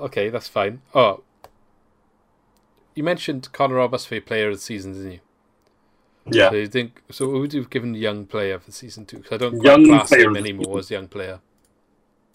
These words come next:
Speaker 2: Yeah, no, he's not quite anymore, is he? Um, I think, um, Liam Cullen, probably. I mean, I can't think of too many other players who would have.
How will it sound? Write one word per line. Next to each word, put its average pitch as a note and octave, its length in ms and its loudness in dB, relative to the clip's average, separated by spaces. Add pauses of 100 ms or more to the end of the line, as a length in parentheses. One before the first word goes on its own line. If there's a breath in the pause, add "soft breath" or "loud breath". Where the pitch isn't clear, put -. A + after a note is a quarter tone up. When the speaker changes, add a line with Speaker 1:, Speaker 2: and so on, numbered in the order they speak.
(180)
Speaker 2:
Yeah, A2+ 220 8
no, G2+ 80 -4
he's G#2 160 -4
not A2+ 240 2
quite F#2+ 240 -6
anymore, F#2 240 -10
is F#2+ 80 -6
he? F#2 200 -4
Um, A2 640 2 (1500)
I B2 80 0
think, D3+ 420 2
um, A#2 640 4 (200)
Liam B2 300 0
Cullen, B2 480 0 (560)
probably. A#2 720 2 (260)
I A2+ 100 2
mean, A#2 340 2 (200)
I A#2+ 80 6
can't D3+ 340 2
think - 260 -2
of A#2 80 -4
too - 120 -6
many A#2 240 2
other G#2+ 140 2
players G2+ 420 0
who A2+ 80 0
would G2+ 260 4
have. G2+ 200 4